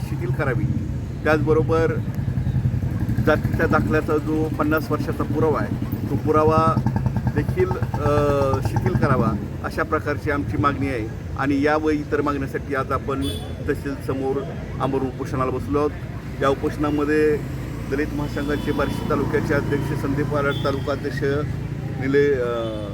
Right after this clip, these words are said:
सं-, संगीतराव शिंदे, जिल्हा उपाध्यक्ष निलेश कुडे, नवीन युवक तालुका आघाडी अध्यक्ष अमोल, अ, कांबळे, उपाध्यक्ष खंडू मोरे, त्याचबरोबर सतीश बाप्पा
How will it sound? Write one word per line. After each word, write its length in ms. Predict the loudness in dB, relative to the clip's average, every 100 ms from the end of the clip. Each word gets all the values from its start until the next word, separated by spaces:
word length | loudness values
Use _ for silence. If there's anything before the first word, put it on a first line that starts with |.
| -8 -8 -8 -8 -10 -10 -8
सं-, 560 | -4 -2 -2 -2 -4 -4 -4
संगीतराव 540 | -2 -2 0 0 0
शिंदे, 520 | 0 -2 0 0 0
जिल्हा 280 | -2 -2 -2
उपाध्यक्ष 380 | -2 -4 -4 -6
निलेश 260 | -4 -4 -4
कुडे, 400 | -6 0 0 2
नवीन 440 | 0 0 0 0 -4 -8 -8 0
युवक 220 | 2 2
तालुका 420 | 2 0 0 2 2
आघाडी 280 | 0 0
अध्यक्ष 460 | 0 0 -4 -4 -2 -2 -4 -8 -12 -12 -6
अमोल, 380 | -4 -2 0 -2 -4 -10 -10 -10 -8 -4
अ, 60 | 0 0 0 0 -2 -2 -2 -4 -6 -6 -4
कांबळे, 500 | -4 0 2 2 0 -6 -12 -14 -14 -14 -14 -10
उपाध्यक्ष 560 | -2 0 0 -2 -2 -2 0 0 -2 -4 -6 -8
खंडू 240 | -6 -4
मोरे, 600 | -4 -2 0 2 2 -2 -6 -8 -10 -6 0
त्याचबरोबर 640 | 0 2 0 2 2 0
सतीश 380 | -2 -6 -6 -4
बाप्पा 540 | -4 -2 0 2 0